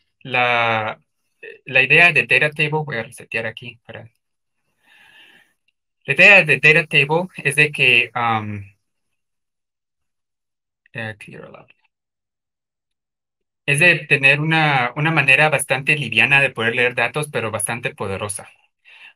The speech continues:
Am, voy a utilizar F read, que es el, eh, eh,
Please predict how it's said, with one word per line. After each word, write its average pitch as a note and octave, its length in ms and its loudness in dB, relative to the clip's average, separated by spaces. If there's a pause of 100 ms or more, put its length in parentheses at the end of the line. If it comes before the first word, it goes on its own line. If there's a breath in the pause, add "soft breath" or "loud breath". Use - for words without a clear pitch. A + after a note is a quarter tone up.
Am, G#2+ 640 -2
voy C3+ 140 2
a E3+ 60 2
utilizar C#3+ 540 -2
F C#3+ 280 0
read, F#3+ 140 -4 (180)
que C3 160 2
es B2+ 160 -2
el, B2 480 -4
eh, A2 400 -6
eh, G2+ 520 -12